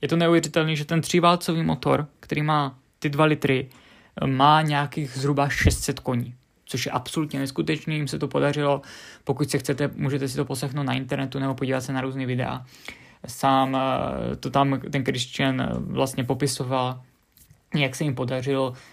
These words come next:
zvětšit ty jednotlivý válce, jak to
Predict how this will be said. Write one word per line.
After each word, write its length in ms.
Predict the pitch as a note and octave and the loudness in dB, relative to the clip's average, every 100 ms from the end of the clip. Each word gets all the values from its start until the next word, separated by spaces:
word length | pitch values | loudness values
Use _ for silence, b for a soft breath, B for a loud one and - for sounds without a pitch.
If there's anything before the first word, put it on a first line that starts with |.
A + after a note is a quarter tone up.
| B - | B -10
zvětšit 680 | B2+ C3 D3 - C#3+ C#3 - - | 0 2 2 2 -2 -2 -8 -4
ty 440 | D3 C#3+ C3+ C#3 - | 0 2 2 0 -4
jednotlivý 760 | - C#3 C#3 C3+ C#3+ C3+ C3+ B2+ | -2 0 0 0 0 0 0 -2
válce, 760 | B2+ C3 C#3 D3 - D3 C#3+ C#3+ b b b b | 4 4 4 0 -4 -4 -4 -6 b b b b
jak 260 | C3 B2+ - | 0 0 0
to 400 | D3 C#3 C#3 | 4 6 6